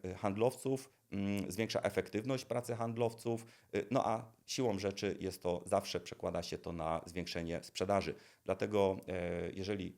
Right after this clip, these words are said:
byliby państwo zainteresowani uruchomieniem tego typu rozwiązania w swojej firmie,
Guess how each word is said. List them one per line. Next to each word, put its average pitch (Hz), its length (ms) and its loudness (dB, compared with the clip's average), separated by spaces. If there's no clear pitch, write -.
byliby 110 340 2
państwo 87 300 -4
zainteresowani 87 880 -2
uruchomieniem 87 500 0
tego 82 240 -6
typu - 420 -6
rozwiązania 85 680 -2
w 90 240 0
swojej 90 400 -2
firmie, 95 360 0